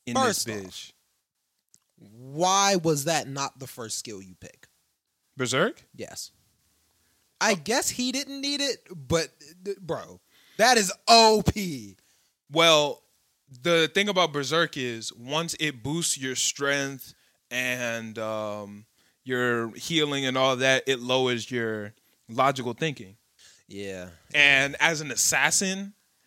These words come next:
Speaker 1: that would not be good.
Speaker 2: Yeah. Okay.
Speaker 1: 'Cause one, the goal as an assassin is not to have to fight straight up. It's to outthink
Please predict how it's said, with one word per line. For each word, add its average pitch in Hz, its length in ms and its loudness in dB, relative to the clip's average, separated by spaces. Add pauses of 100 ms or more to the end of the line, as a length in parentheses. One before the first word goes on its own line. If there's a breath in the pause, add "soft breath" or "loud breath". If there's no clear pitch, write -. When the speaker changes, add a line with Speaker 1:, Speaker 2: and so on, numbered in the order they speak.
(240)
Speaker 1:
that 143 240 4
would 147 200 0
not 127 260 -2
be 117 140 -6
good. 104 300 -8 (140)
Speaker 2:
Yeah. 78 260 -14 (560)
Okay. - 80 -16
Speaker 1:
'Cause 170 240 6
one, 147 380 0 (680 soft breath)
the 160 120 -4
goal 208 340 4
as 175 120 0
an 170 100 -4
assassin 147 540 0
is 143 180 -6
not 156 400 2
to 147 160 -6
have 123 280 -6
to - 160 -12
fight 113 440 -8 (280)
straight 131 560 -2
up. 131 320 0 (340)
It's 147 200 -6
to 175 140 -6
outthink - 800 -2